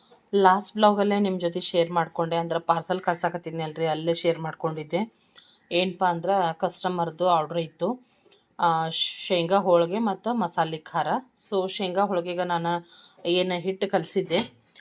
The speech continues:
ಆ, so ಅದ್ ಹಿಟ್ಟಿತ್ತು. ಮೀನ್ಸ್ ನಾನು ಮೈದಾ ಹಿಟ್ಟು ಮತ್ತ ಸ್ವಲ್ಪ ಚಿರೋಟಿ ರವೆ ಮಿಕ್ಸ್ ಮಾಡಿ ನಾನು ಯಾವಾಗ್ಲೂನು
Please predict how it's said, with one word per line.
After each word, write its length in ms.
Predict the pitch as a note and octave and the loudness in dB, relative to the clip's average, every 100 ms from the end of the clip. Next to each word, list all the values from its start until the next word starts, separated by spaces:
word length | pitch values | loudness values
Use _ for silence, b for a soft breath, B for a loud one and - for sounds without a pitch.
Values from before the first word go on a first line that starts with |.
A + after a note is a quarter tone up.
| b b - | b b -4
ಆ, 200 | F3 E3 | -2 -2
so 460 | E3 F#3+ E3+ F3 - - | -2 -2 -2 -4 -8 -6
ಅದ್ 120 | G3 | -4
ಹಿಟ್ಟಿತ್ತು. 580 | E3 A3 A3 D#3+ - G3 B3+ _ _ _ b b b F#3 | 0 -2 0 -4 0 -2 -2 _ _ _ b b b -2
ಮೀನ್ಸ್ 360 | F#3+ F#3+ F#3+ F#3 | 0 0 0 0
ನಾನು 580 | F#3 F3+ F3 F3 E3+ - F#3 | 0 0 0 -2 -4 -6 -2
ಮೈದಾ 280 | F#3 F#3 A3 | 0 2 0
ಹಿಟ್ಟು 460 | G#3+ G3 B3+ F#4 | 0 -4 -2 0
ಮತ್ತ 300 | A3 G3 F#3+ C#4+ | 0 -2 -2 -4
ಸ್ವಲ್ಪ 360 | E4+ G3+ G3 B3 | -2 -2 -2 -6
ಚಿರೋಟಿ 420 | B3+ G#3+ F#3 G3 G#3 | -6 -2 -2 -2 -2
ರವೆ 340 | F3+ F3 D#3 | -2 -2 -4
ಮಿಕ್ಸ್ 320 | F3 F3 - | -8 -10 -6
ಮಾಡಿ 280 | G#3+ F3 A3 | -2 -2 -2
ನಾನು 180 | A#3+ F#3 | -4 -4
ಯಾವಾಗ್ಲೂನು 520 | E3+ F3 F3+ F3 C#4+ | -2 -2 -2 -2 -4